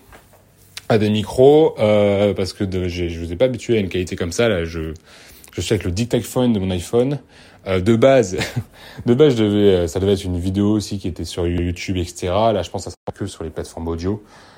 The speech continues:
de, de podcast. Euh, bah, tout simplement parce que mes micros, j'avais pris des micros sans fil pour, bah, que ce soit plus facile dans le voyage, parce que j'ai décidé de partir un peu en mode minimaliste, donc j'ai juste un sac à dos avec moins de cent objets à l'intérieur. Bon, c'est assez facile, j'avoue, puisque, bah, dans les pays chauds comme la Thaïlande,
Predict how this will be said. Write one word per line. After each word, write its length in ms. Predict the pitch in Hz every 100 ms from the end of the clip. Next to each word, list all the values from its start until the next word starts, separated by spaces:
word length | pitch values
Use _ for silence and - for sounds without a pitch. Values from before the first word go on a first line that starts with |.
| -
de, 300 | 92 90 85
de 100 | 85
podcast. 680 | 90 90 - 139 147 - - - - - -
Euh, 480 | 92 95 98 95 87
bah, 100 | 95
tout 60 |
simplement 320 | 90 98 101 123
parce 140 | 107
que 100 | -
mes 220 | 101 92
micros, 500 | 87 92 - - 117
j'avais 220 | 95 85
pris 180 | 85 -
des 60 | 104
micros 320 | 92 - 98
sans 160 | - 90
fil 280 | - 110
pour, 380 | 101 - 82 80
bah, 240 | 73 76 80
que 80 |
ce 60 | -
soit 100 | 82
plus 80 | -
facile 200 | - 101
dans 40 |
le 60 | 85
voyage, 380 | 85 107 139 -
parce 120 | -
que 120 | 92
j'ai 120 | 85
décidé 300 | 80 80 92
de 40 | 87
partir 280 | - -
un 80 | 87
peu 100 | 85
en 80 | 95
mode 140 | 87
minimaliste, 500 | 82 85 87 90 87
donc 120 | 80 78
j'ai 80 |
juste 140 | 92 90
un 80 | 85
sac 200 | 87 87
à 80 |
dos 240 | 87 95 95 - - -
avec 220 | - 87 85
moins 160 | 90
de 60 | 85
cent 200 | - 98
objets 200 | 90 90
à 20 |
l'intérieur. 560 | 80 78 80 110 131 - _ _ _
Bon, 100 | 82
c'est 140 | 78 87
assez 180 | 78 85
facile, 300 | 87 - 92
j'avoue, 300 | 85 85 90
puisque, 280 | - - 87
bah, 340 | 80 73 80
dans 80 | 82
les 120 | 80
pays 200 | 76 82
chauds 220 | 85 - 92
comme 160 | 80
la 80 | 78
Thaïlande, 400 | 78 82 85 85